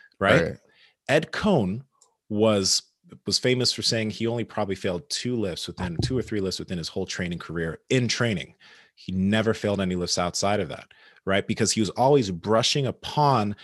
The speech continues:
Speaker 1: something that was just hard enough for him to do, but wasn't too hard where he would fail. And it wasn't so easy that he wouldn't make progress.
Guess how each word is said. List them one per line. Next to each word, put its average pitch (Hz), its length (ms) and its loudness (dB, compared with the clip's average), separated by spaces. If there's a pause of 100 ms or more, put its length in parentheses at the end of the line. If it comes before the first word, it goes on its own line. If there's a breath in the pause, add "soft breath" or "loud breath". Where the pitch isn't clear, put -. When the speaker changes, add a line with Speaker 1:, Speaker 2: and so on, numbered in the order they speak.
(200 loud breath)
Speaker 1:
something 143 360 2
that 127 140 6
was 101 220 4
just 139 440 6
hard 170 200 6
enough 151 260 2
for 143 80 2
him 131 180 4
to 113 120 -2
do, 120 380 4 (280 loud breath)
but 113 100 6
wasn't 139 520 4
too 220 400 4
hard 101 560 2 (160 loud breath)
where 139 160 6
he 135 160 2
would 110 160 4
fail. 135 480 6 (180 loud breath)
And 131 60 -2
it 139 60 2
wasn't 156 240 4
so 190 440 6
easy 135 540 4 (160 loud breath)
that 120 160 2
he 127 140 -2
wouldn't 120 380 2
make 110 300 -2
progress. 135 640 2